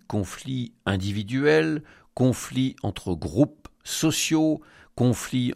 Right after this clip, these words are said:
entre partis politiques différents, conflit entre États, quelle peut être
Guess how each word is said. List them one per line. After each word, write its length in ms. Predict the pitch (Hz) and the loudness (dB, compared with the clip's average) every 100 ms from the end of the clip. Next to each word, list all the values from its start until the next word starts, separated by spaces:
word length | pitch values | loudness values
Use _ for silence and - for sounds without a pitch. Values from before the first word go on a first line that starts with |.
| - | -4
entre 360 | 95 - 87 - _ | -6 -4 -6 -6 _
partis 540 | - 131 - - 156 151 | 4 4 2 -6 -6 -6
politiques 760 | - 131 135 123 - 143 113 | 0 0 0 -4 -6 -6 -6
différents, 680 | 82 147 151 156 151 160 156 - - _ | -2 -2 2 2 4 2 -2 -10 -20 _
conflit 680 | - 156 - - 135 139 - _ | 4 6 4 -2 -2 -2 -4 _
entre 460 | 120 123 113 - 120 | 0 0 -2 -2 4
États, 600 | 151 151 - 175 170 160 _ _ _ _ | 2 2 2 4 4 -2 _ _ _ _
quelle 360 | - 208 208 190 | 6 6 6 0
peut 320 | 190 151 135 - | 4 4 4 4
être 540 | 180 208 196 - | 2 2 -4 -14